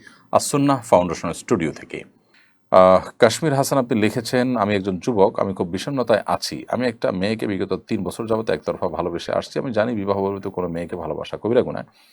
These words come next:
কিন্তু আমি নেক উদ্দেশ্যে তাকে বিবাহ করতে চাই। এমত অবস্থা আমার করণীয় কি, দয়া করে জানাবেন।" আহ, বিবাহের উদ্দেশ্যেও যদি আপনি এই সম্পর্ক করেন, সেটাও হারাম হবে, গুনাহ হবে। গুনাহ সর্বাবস্থায় গুনাহ হবে। আপনার উদ্দেশ্য যত ভালোই হোক না কেন, যেহেতু আপনি প্রক্রিয়াটা,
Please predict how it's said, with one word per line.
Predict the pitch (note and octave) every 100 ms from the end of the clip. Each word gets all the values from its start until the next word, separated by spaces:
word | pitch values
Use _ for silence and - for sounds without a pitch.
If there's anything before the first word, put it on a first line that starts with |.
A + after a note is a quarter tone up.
| - - _
কিন্তু | B2+ C#3
আমি | C3
নেক | G#2+ G#2+
উদ্দেশ্যে | G2+ -
তাকে | A2+ G2
বিবাহ | F2 E2
করতে | - - E2
চাই। | - G#2+
এমত | F#2+
অবস্থা | E2 - D#2
আমার | C#2+
করণীয় | - A2+ F#2+
কি, | D#2
দয়া | C#2 B1+
করে | -
জানাবেন।" | D#2+ G#2 C#2+ - - - - -
আহ, | E2 D#2+ D#2
বিবাহের | E2+ E2+ E2 A2+ B2 C#3
উদ্দেশ্যেও | B2 E2 G2 - D3+
যদি | C#3 C3+
আপনি | A#2 A#2 G#2+
এই | G2+
সম্পর্ক | F#2+ F#2+ E2+ - F#2
করেন, | F2+
সেটাও | F2+ A2+ D#2
হারাম | D2 C#2+
হবে, | C#2+ C#2+
গুনাহ | C#2+ G#2+ D#2
হবে। | C2+
গুনাহ | D2 G#2 A2+
সর্বাবস্থায় | G2+ E2 D#2 B2+
গুনাহ | A2 A#2+
হবে। | A#2+ C3+ - - - - - -
আপনার | - A#2
উদ্দেশ্য | G2 G2 -
যত | C3+ B2+
ভালোই | G2+ B2
হোক | A#2+ G#2
না | G2
কেন, | F2 D#2+
যেহেতু | E2+ F#2
আপনি | G2 F#2+ - _
প্রক্রিয়াটা, | - A2+ C3 C#3 - C3+ C3+